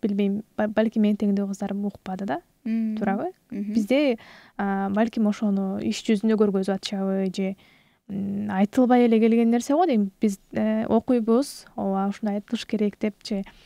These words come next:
Speaker 1: А, канчалык деңгээлде айтылып жатканы чындыгында
Speaker 2: Мм.
Speaker 1: табышмак да.
Speaker 2: Ооба.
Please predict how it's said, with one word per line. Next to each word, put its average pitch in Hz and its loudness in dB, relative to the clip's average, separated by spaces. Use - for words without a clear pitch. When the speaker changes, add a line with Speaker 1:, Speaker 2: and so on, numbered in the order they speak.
Speaker 1:
А, 196 -2
канчалык 220 2
деңгээлде 202 0
айтылып 196 -4
жатканы 202 -4
чындыгында 196 -6
Speaker 2:
Мм. 208 -6
Speaker 1:
табышмак 190 -6
да. 262 -4
Speaker 2:
Ооба. 180 -10